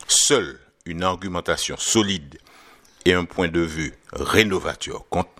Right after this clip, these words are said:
pour se faire un avis définitif. Joséphine est une Martiniquaise,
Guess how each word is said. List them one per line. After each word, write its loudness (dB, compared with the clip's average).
pour -4
se 2
faire 0
un -12
avis -8
définitif. -10
Joséphine 0
est 0
une -2
Martiniquaise, -2